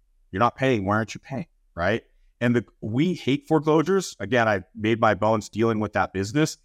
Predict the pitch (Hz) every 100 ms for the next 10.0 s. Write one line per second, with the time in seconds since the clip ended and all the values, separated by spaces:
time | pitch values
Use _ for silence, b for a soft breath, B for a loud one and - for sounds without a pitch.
0 | _ _ 110 - 127 123 117 107 - -
1 | 113 107 101 95 95 95 92 87 85 85
2 | 85 82 - 87 95 - _ _ _ _
3 | - 120 - 160 151 113 92 - 123 135
4 | 135 127 139 135 117 104 120 131 117 101
5 | - 107 104 - _ _ _ _ - 123
6 | - 135 123 117 98 101 104 98 107 98
7 | 98 92 98 85 123 131 117 110 110 95
8 | 127 117 - 156 160 143 151 139 120 101
9 | 127 117 - 123 - 101 92 - -